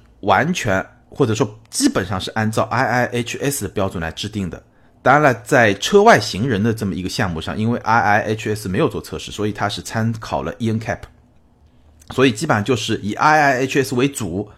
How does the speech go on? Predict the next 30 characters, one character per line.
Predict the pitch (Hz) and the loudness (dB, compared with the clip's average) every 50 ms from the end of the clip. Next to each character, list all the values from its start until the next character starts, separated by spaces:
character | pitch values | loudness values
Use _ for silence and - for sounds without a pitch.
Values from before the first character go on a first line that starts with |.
| _ - - - - - - - - - _ - | _ -20 -20 -20 -20 -20 -20 -20 -20 -20 _ -6
参 | - 151 143 139 | 0 0 0 2
考 | - - | 2 0
了 | 92 98 | 0 0
E | - 131 139 | 0 0 -2
N | 143 135 | -2 -2
Cap， | - 156 123 - - - - _ | 0 -2 -2 -2 -2 -10 -12 _
把 | - 95 95 | -2 -2 -2
这 | - 143 131 | 0 0 2
两 | 107 107 92 82 85 | 2 2 0 0 -2
个 | 82 90 | -6 -8
标 | - - 135 127 127 | -2 2 2 2 2
准 | 123 - 82 - - _ _ _ _ | 2 -2 -6 -8 -10 _ _ _ _
糅 | 87 95 107 | -2 -2 -2
合 | 107 110 95 | 0 0 -2
在 | - 95 | -2 -4
一 | - - | -6 -8
块 | - - 90 - | -10 -12 -12 -12
儿， | - - | -12 -12
所 | - - 139 180 | -2 0 0 0
以 | 175 120 | 0 -2
它 | - - - 190 | -4 -2 -2 -2
整 | 202 - - - 113 135 165 | -2 -2 -6 -4 -4 -4 -4
体 | - - - | -6 -8 -8
的 | 90 90 | -10 -8
这 | - 123 104 | -6 -4 -4
个 | 98 | -4
测 | 95 - - 147 | -6 -4 -4 -4
试 | 110 - 104 | -4 -4 -8
标 | - - - 143 143 151 | -8 -2 2 2 4 4
准、 | 151 - - - | 2 0 -6 -8